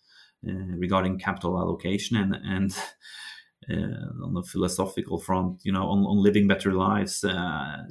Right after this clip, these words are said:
th-, that's a difficult one, but, but I, I, I think that Dale Carnegie, uh, you know, and his books, especially the one How to Influence and Influence People, is, is a great one.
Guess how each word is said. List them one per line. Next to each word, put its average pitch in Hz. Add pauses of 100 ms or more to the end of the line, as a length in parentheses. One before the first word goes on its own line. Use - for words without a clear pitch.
(100)
th-, -
that's 110
a 110
difficult 107
one, 98
but, 98
but 107
I, 101
I, 95
I 110
think 131
that 104
Dale 101
Carnegie, 95
uh, 92
you 95
know, 92
and 92
his 98
books, -
especially -
the 90
one 90 (380)
How 101
to 98
Influence 95
and 95
Influence 95
People, 87
is, 87
is -
a 87
great 90
one. 90